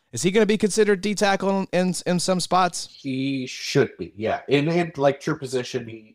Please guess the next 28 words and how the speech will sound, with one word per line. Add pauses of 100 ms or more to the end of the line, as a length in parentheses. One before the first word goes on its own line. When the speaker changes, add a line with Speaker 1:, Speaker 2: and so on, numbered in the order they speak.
Speaker 2:
he's
Speaker 1:
Yeah.
Speaker 2:
likely,
even
J
J
Watt
actually
would, (140)
would
have
been
classified
as
a
defensive
tackle
on
true
position,
even
though
he's
been
playing
more
edge
le-,